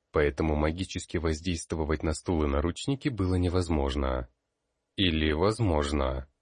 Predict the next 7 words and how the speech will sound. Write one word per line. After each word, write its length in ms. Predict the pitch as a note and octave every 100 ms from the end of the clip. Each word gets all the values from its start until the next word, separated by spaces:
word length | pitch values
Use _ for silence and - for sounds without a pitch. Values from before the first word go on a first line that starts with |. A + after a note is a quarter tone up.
| _ _ _ _ _
Я 280 | F#2 F#2+ D3
замер, 600 | A#2+ E2 C2+ C#2 C#2+ C#2 _
осмысливая 640 | C3+ - D#2+ - D2+ C#2+ C#2
пришедшую 640 | - A2 - D#2 - D#2+
в 80 | D2
голову 400 | D#2+ D#2 D2+ D2+
идею. 540 | C#2+ D#2 C#2+ C#2+ C2+